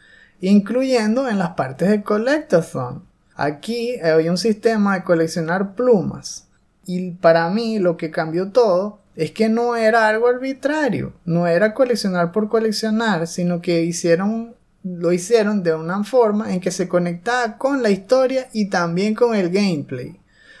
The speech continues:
Porque la colección de plumas tenía que ver con la relación de Ezio y uno de los personajes de su vida, que eran importantes. Y al mismo tiempo, cuando las agarrabas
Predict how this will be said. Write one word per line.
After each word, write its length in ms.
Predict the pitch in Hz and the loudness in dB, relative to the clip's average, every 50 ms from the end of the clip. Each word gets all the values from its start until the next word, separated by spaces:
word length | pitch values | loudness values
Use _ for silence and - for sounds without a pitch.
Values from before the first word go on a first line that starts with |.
| - _ _ _ | -20 _ _ _
Porque 380 | - 170 170 165 165 - 170 160 | -4 -4 -4 -2 -2 -2 -2 -2
la 420 | 160 165 160 160 170 165 151 - | -2 -4 -4 -4 -4 -6 -6 -4
colección 540 | - 170 160 156 160 165 - - 185 185 190 | 0 2 2 2 0 -2 -4 -8 -6 -2 0
de 100 | 226 247 | 0 0
plumas 480 | 240 - 277 269 247 226 220 226 220 - | 0 0 2 4 4 4 2 0 -2 -2
tenía 340 | - 180 170 165 175 196 | -4 -2 -2 -2 -4 -4
que 120 | 196 - 214 | -2 0 0
ver 360 | 202 202 208 214 214 220 214 | 0 0 0 -2 -2 -4 -4
con 260 | - - 208 202 190 | -4 -4 -2 -2 -2
la 80 | 180 175 | -2 -2
relación 480 | 180 175 156 156 165 - - 175 175 180 | 0 0 0 0 -2 -2 -4 -4 -2 -2
de 280 | 196 202 220 240 262 | -2 0 2 2 2
Ezio 380 | 269 269 - - 277 277 269 262 | 0 -2 -4 -4 -2 -2 -2 -2
y 180 | 220 190 180 180 | -2 -2 -2 -2
uno 280 | 180 180 185 202 226 247 | -2 -2 -2 -2 0 0
de 80 | 254 | 0
los 140 | 254 240 220 | -2 -2 -2
personajes 840 | - 208 196 190 - 180 165 156 156 151 160 170 196 233 254 247 240 - | -2 -4 -4 -4 -4 -4 -4 -4 -4 -4 -2 -2 -2 -2 -4 -6 -8 -8
de 180 | - 165 165 170 | -4 -2 -2 -2
su 260 | - - 170 156 160 | -2 -2 -2 -2 0
vida, 460 | 165 214 247 247 190 147 - - - - | 0 0 0 0 0 0 0 -4 -6 -6
que 80 | - | -6
eran 140 | 143 143 156 | -6 -4 -2
importantes. 840 | 180 196 202 202 190 180 190 - 226 226 220 180 - - - 165 - _ _ _ _ _ _ _ _ _ _ | -2 -2 -2 -2 -4 -6 -6 -4 -4 -2 -2 -2 -4 -6 -12 -20 -20 _ _ _ _ _ _ _ _ _ _
Y 120 | - 175 | -2 -2
al 140 | 175 170 170 | 0 0 0
mismo 280 | 175 180 196 220 233 226 | 0 0 0 0 0 -2
tiempo, 460 | - 262 240 208 196 196 214 196 196 | -4 -4 -4 -4 -4 -4 -4 -4 -4
cuando 280 | 196 185 180 180 180 170 | -4 -6 -4 -4 -2 -2
las 180 | 165 165 165 | -2 -2 -2
agarrabas 580 | 170 165 156 156 156 170 185 226 277 294 - | -2 -2 -2 -2 -2 -2 -2 -4 -4 -6 -8